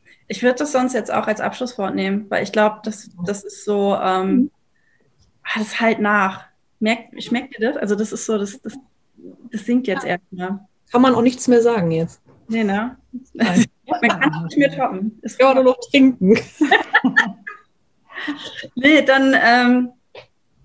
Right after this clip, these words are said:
Speaker 1: lieber Tanja, ti-, oh, liebe Tanja, liebe Antje, ey, ich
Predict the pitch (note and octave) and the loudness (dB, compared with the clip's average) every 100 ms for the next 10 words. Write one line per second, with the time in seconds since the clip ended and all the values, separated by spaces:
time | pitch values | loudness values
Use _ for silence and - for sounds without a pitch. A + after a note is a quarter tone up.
0 | _ _ _ - A#3 A#3+ B3+ B3 C#4+ B3+ | _ _ _ -10 -2 2 2 2 2 2
1 | G#3+ G#3 A#3 - - F#3+ G#3 C4+ F3+ F#3+ | 0 -4 -8 -8 -6 0 2 4 4 2
2 | G3+ G#3+ A3+ A#3+ F#3+ F#3+ F#3+ G#3+ G#3 F3+ | -2 -4 -2 -2 -2 -4 -4 -4 -2 -4
3 | - - - - - | -4 -6 -8 -10 -16